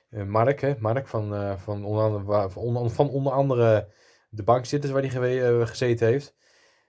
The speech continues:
Hij heeft, zo net heeft hij, ehm, ja, voor jullie is het al een tijdje terug, maar ik heb de video net gezien. Ik neem het namelijk, eh, woensdag op.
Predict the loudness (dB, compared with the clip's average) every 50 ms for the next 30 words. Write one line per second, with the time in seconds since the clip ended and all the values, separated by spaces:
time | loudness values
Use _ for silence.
0 | _ _ 0 2 2 2 0 -2 -10 -12 -12 -6 -4 -2 -2 2 2 2 2 2
1 | 0 0 0 -2 -4 0 2 4 4 2 2 0 0 2 2 2 2 2 0 -2
2 | 0 0 0 -2 -2 -2 -4 -2 2 2 2 2 0 -4 -2 -2 -2 -2 -2 -4
3 | -4 -2 -2 -2 -4 -4 -6 -8 -8 -6 -4 -2 -2 0 0 -2 -2 -4 -8 -4
4 | -4 -2 -2 -2 -2 0 0 0 0 -2 -2 -2 0 0 0 0 -2 -4 0 0
5 | 0 0 2 2 0 0 0 2 2 2 2 2 -2 _